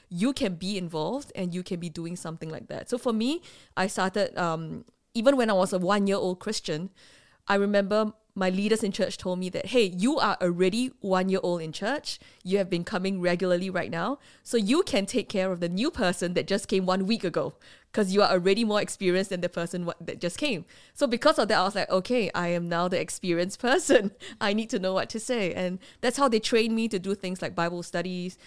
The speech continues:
They taught me things like, how do you take care of a new friend?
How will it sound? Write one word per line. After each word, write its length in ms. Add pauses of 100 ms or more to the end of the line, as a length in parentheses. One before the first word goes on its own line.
(160)
They 100
taught 260
me 140
things 260
like, 160 (220)
how 120
do 60
you 100
take 220
care 240
of 60
a 80
new 240
friend? 560